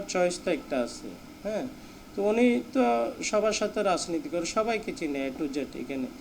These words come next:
যারা রাজপথে ছিল তাদেরকেই দিতে হবে। গত পাঁচ,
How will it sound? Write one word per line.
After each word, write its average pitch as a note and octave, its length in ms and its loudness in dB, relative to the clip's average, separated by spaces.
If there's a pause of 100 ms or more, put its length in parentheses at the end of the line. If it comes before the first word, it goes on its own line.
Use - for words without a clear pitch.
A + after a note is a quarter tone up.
(340)
যারা D#3 320 4 (440)
রাজপথে G3 680 2
ছিল B3+ 220 2 (480)
তাদেরকেই A#3 640 4 (220)
দিতে E3+ 240 0
হবে। F#3 240 0
গত F3 200 0 (100)
পাঁচ, F3+ 200 4